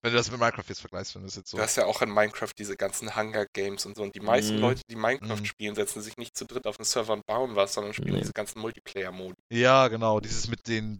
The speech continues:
Speaker 1: wo du da, ach, das hast du ja auch mal gespielt, dieses mit
Speaker 2: Ich
Speaker 1: den
Speaker 2: find das
Speaker 1: Jahren und
Speaker 2: alles,
Speaker 1: so, ne?
Speaker 2: ja, ich find das alles so scheiße. Aber
Speaker 1: <laughs>
Speaker 2: es ist halt irgendwie, weiß ich nicht, hat das, macht das für die meisten Leute den Reiz aus. Die gehen
Speaker 1: Das
Speaker 2: dann da
Speaker 1: ist
Speaker 2: auf ihren
Speaker 1: halt,
Speaker 2: Server.
Speaker 1: das ist halt
Speaker 2: Ja.
Speaker 1: der Zahn der Zeit, so, ne? Wenn du so ein
Speaker 2: Ja.
Speaker 1: Kind bist, denk ich mal, ist das schon echt spannend.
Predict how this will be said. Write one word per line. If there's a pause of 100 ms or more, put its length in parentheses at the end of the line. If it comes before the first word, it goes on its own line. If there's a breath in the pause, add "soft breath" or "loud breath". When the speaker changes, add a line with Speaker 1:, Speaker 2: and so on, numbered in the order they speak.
(120)
Speaker 1:
wo
du
da,
ach,
das
hast
du
ja
auch
mal
gespielt,
dieses
mit
Speaker 2:
Ich
Speaker 1:
den
Speaker 2:
find
das
Speaker 1:
Jahren
und
Speaker 2:
alles,
Speaker 1:
so,
ne? (160)
Speaker 2:
ja,
ich
find
das
alles
so
scheiße. (420)
Aber
Speaker 1:
<laughs>
Speaker 2:
es
ist
halt
irgendwie,
weiß
ich
nicht,
hat
das,
macht
das
für
die
meisten
Leute
den
Reiz
aus.
Die
gehen
Speaker 1:
Das
Speaker 2:
dann
da
Speaker 1:
ist
Speaker 2:
auf
ihren
Speaker 1:
halt,
Speaker 2:
Server. (280)
Speaker 1:
das
ist
halt
Speaker 2:
Ja.
Speaker 1:
der
Zahn
der
Zeit,
so,
ne?
Wenn
du
so
ein
Speaker 2:
Ja.
Speaker 1:
Kind
bist,
denk
ich
mal,
ist
das
schon
echt
spannend.